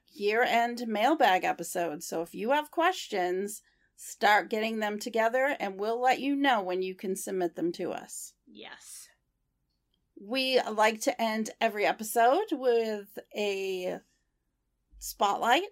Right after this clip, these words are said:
Speaker 1: on what's going on at our respective websites. Wow, over at I D C, a ton of stuff is going on.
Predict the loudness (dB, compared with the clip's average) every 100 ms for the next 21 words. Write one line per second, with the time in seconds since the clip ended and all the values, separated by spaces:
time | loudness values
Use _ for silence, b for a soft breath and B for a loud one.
0 | -6 -2 0 0 0 -2 -2 -4 -4 -4
1 | -2 -2 -2 0 2 2 0 -6 _ _
2 | -12 -10 -2 -2 -2 -8 -2 -2 -2 -2
3 | -2 -2 -6 -16 -18 _ _ _ _ _
4 | _ _ _ _ _ _ _ _ 10 10
5 | 10 6 4 6 8 6 8 8 8 4
6 | 0 0 2 0 0 2 2 0 0 -2
7 | -2 -6 -4 -2 -2 -2 -4 -4